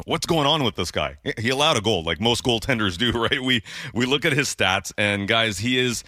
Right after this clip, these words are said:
uh, locked in right now. And on this trip, I think the Buffalo example, that game was a great example of when Thatcher Demko is needed, and even when he's ma-, required to make those east-west saves, which is very rare these days,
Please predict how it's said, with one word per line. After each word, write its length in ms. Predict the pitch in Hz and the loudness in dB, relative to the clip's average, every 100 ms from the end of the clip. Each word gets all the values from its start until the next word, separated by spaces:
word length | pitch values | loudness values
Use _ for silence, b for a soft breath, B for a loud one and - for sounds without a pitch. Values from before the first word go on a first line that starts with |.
| B B B B - | B B B B 0
uh, 260 | 101 101 | 2 2
locked 500 | 101 98 110 127 - | 0 2 4 4 2
in 140 | 123 120 | 0 2
right 240 | 95 85 | 2 0
now. 300 | 95 92 95 | 2 2 2
And 200 | 95 98 - | 0 -2 0
on 280 | 113 131 131 | 0 2 0
this 180 | 156 | -2
trip, 280 | - 131 120 | 0 0 2
I 80 | 104 | 0
think 160 | 180 185 | 0 -2
the 60 | |
Buffalo 400 | 117 117 131 127 | 0 -2 0 0
example, 640 | 101 95 98 87 101 104 _ | 0 0 -2 0 -2 -2 _
that 320 | 92 101 110 | -2 0 0
game 220 | 98 107 104 | -2 0 2
was 120 | 92 | 0
a 60 | |
great 320 | 78 95 107 101 | -2 0 0 0
example 520 | 82 87 85 90 90 | 0 0 0 -2 -2
of 180 | 82 78 | -2 0
when 200 | 85 80 | -2 -2
Thatcher 360 | 101 107 - 117 | 0 0 0 -2
Demko 560 | 101 98 98 98 92 B B B | 0 0 -2 -2 -2 B B B
is 220 | 98 95 82 | -2 -2 0
needed, 400 | 85 95 117 135 | 0 2 2 0
and 160 | 107 | 0
even 320 | 101 110 131 | 0 0 0
when 140 | 117 113 | 2 0
he's 160 | 107 | 0
ma-, 180 | 101 104 - 95 95 | 0 0 -2 -6 -4
required 420 | 90 85 110 104 101 | -4 -2 2 2 2
to 60 | |
make 160 | 98 92 | 0 0
those 160 | 90 - | -2 -2
east-west 440 | 113 - 98 87 | -4 0 -2 -2
saves, 280 | - 120 85 | -2 -2 0
which 180 | 95 92 | -2 -2
is 120 | 92 | -4
very 460 | 80 85 117 127 120 | -4 0 0 0 0
rare 360 | 110 135 180 | 2 2 2
these 240 | 131 90 73 | 0 -2 -2
days, 360 | 80 78 101 | -2 -2 -4